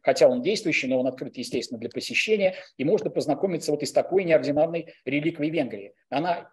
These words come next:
только один раз в году выносится из здания собора во время крестного хода в главный государственный праздник Венгрии, который отмечается двадцатого августа. Он так и называется — День Святого Иштвана.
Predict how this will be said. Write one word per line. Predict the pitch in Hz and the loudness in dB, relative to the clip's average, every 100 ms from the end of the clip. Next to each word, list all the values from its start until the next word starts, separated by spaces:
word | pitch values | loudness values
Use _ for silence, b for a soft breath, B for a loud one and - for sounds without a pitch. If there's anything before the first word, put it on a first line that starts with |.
| - | 0
только | 175 175 | 2 4
один | 165 170 | 2 4
раз | 175 143 - | 2 2 0
в | |
году | 127 156 156 | -2 0 -2
выносится | 104 151 165 - 127 - 120 | -6 -6 -6 -8 -8 -2 -2
из | 113 151 127 | -2 -4 -4
здания | 123 117 147 147 120 107 | -4 2 4 4 2 -4
собора | - 113 165 233 180 | -4 0 4 4 4
во | 135 | 2
время | 143 139 | 2 -4
крестного | 135 143 - 123 120 | -4 -6 -4 -4 -4
хода | - 185 208 190 - B B - | 0 2 4 4 0 B B -18
в | 117 | 0
главный | 156 185 156 127 113 | 6 8 6 2 -8
государственный | 131 151 143 127 - 123 | -10 0 2 2 0 -4
праздник | - 127 120 113 | 0 0 0 -6
Венгрии, | 143 214 196 196 | -4 -2 -2 0
который | 131 139 170 139 | 0 0 0 0
отмечается | 131 123 143 160 160 - 151 143 B _ | -2 -4 2 2 2 2 2 2 B _
двадцатого | 123 131 131 175 185 190 160 117 | 0 0 2 0 0 2 4 4
августа. | 113 117 - 113 - _ | 0 -6 -10 -10 -10 _
Он | 131 143 | -2 2
так | 208 | 2
и | 214 | 2
называется — | 180 151 135 185 190 165 | 2 4 6 6 4 0
День | 127 117 160 196 - - | 0 0 0 0 -6 -12
Святого | - 139 135 175 175 160 | -8 -6 0 2 6 4
Иштвана. | 156 170 160 - - | 2 -2 -4 -4 -8